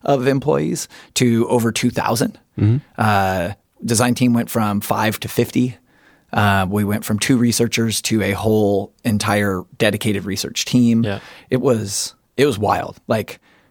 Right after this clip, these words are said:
Speaker 1: I've literally never experienced anything like that. Um, and actually, that kind of scale and growth is something that, um, is a blessing and a curse. Like,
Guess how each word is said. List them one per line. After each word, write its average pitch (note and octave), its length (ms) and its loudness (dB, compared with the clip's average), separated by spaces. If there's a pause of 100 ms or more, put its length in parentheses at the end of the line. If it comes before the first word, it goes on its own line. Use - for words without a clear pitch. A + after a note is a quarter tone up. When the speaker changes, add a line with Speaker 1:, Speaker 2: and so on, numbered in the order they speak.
(280)
Speaker 1:
I've C3+ 300 -2
literally C3 540 2
never G#2+ 240 -4
experienced G2 520 -8
anything F#2+ 400 -2
like E2+ 180 -4
that. F#2 340 -6 (120)
Um, F#2 500 -4 (140)
and G#2+ 80 0
actually, A#2 340 0 (640)
that G#2 180 -2
kind C3+ 180 0
of G#2+ 140 -2
scale A2 440 2
and A2 80 0
growth G2+ 360 -2
is G#2 160 0
something G2 360 0
that, F#2+ 240 -4 (440)
um, F#2+ 460 0 (760)
is A#2 200 2
a G#2 80 -2 (260)
blessing A#2 320 2
and A2 80 2
a G2+ 60 -4
curse. A2 340 -2
Like, G#2 240 -4